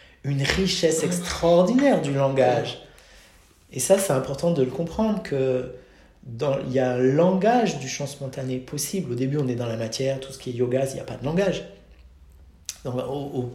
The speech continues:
au, au sens traditionnel du mot chant, c'est pas du chant. C'est de la vibration. Et d'ailleurs, je fais très attention à, à vraiment parler de vibration, à de sonore, parce que là aussi, c'est, c'est parce que le mot chant, surtout pour les débutants,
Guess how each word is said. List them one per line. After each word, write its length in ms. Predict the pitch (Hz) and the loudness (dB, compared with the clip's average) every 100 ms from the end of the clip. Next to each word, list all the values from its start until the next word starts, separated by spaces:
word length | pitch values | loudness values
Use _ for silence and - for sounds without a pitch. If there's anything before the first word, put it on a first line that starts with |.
| - | -6
au, 60 | |
au 160 | 123 117 | -6 -4
sens 640 | - - 143 139 - - - - - - | -6 -4 -4 -4 -10 -12 -18 -20 -20 -10
traditionnel 800 | - 143 139 143 - 131 131 131 | -2 0 0 -2 -2 -2 -2 -2
du 140 | 117 | -6
mot 180 | 120 113 | -6 -4
chant, 240 | - 190 | -4 -4
c'est 160 | 185 - | -6 -2
pas 100 | 139 | -2
du 120 | 151 | -2
chant. 200 | - 160 160 - _ _ _ - - | -4 -4 -8 -20 _ _ _ -20 -20
C'est 120 | - | -10
de 60 | 110 | -8
la 60 | |
vibration. 500 | 110 123 127 - 147 143 - - | -6 -6 -6 -6 -10 -14 -18 -18
Et 40 | 127 | -6
d'ailleurs, 240 | 110 135 | -2 -2
je 80 | - | -2
fais 120 | 127 | -6
très 240 | - 131 | -4 -4
attention 480 | 127 - 123 175 175 | -4 -4 -8 -2 -2
à, 200 | 120 120 - - - - - | -2 -6 -10 -18 -20 -20 -12
à 80 | 117 | -6
vraiment 300 | 131 147 165 | -4 -2 -2
parler 260 | 127 123 | -2 -2
de 60 | 120 | -4
vibration, 760 | 117 113 120 - 170 175 175 | -6 -6 -6 -2 0 2 2
à 60 | 156 | 0
de 60 | |
sonore, 440 | - 135 135 165 160 | 0 0 0 0 -2
parce 140 | 131 | -4
que 100 | - | -4
là 140 | 127 135 | 0 0
aussi, 260 | 131 - | 0 -6
c'est, 380 | - - 123 120 - - - - - | -6 -4 -4 -6 -14 -20 -20 -20 -16
c'est 160 | - | -10
parce 180 | 127 131 | -6 -6
que 100 | - | -2
le 120 | 127 | -2
mot 160 | 131 131 | 0 0
chant, 460 | 131 - 165 175 175 | 0 0 2 4 2
surtout 340 | - 131 - | 0 -8 -10
pour 160 | 147 143 | -8 -4
les 120 | 127 | -4
débutants, 500 | 123 120 117 170 175 | -4 -6 -4 -4 -4